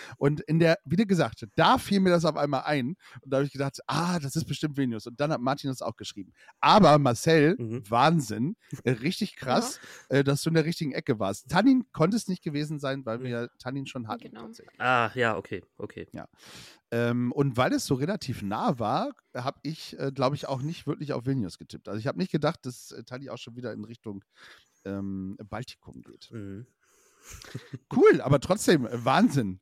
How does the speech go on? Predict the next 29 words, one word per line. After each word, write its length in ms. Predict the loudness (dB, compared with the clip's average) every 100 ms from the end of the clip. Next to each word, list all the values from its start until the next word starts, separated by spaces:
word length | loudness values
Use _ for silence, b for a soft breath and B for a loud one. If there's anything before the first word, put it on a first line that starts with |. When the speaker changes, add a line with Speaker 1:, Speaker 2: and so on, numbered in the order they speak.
| -2
Speaker 1:
äh, 160 | 2 2
mit 180 | 2
dem 160 | 2 2
Wolf. 240 | 0 0
Da 120 | -4 -2
Speaker 2:
Mhm. 40 |
Speaker 1:
warst 200 | -2 -2
du 40 |
nicht 180 | -4 -2
weit 180 | -2 -2
weg. 200 | -6 -4 2
Also 60 |
Speaker 2:
Ja. 120 | 4
Speaker 1:
ich 100 | 4
glaube, 400 | 2 4 6 4 4
du 120 | 2
hast 160 | 2
richtig 300 | -2 -6 -6
gehört. 440 | -4 -2 -2 -6 -8
Also 160 | -8
das 220 | -6 -8 -4
war, 340 | -2 -2 -4
war 120 | -8
richtig. 380 | -10 -16 -20 _ -2
Speaker 2:
Ja, 300 | 4 4 4
das 300 | -2 -2 0
hatte 180 | 0
mich 220 | 0 -2 -2
nämlich, 300 | -2 -4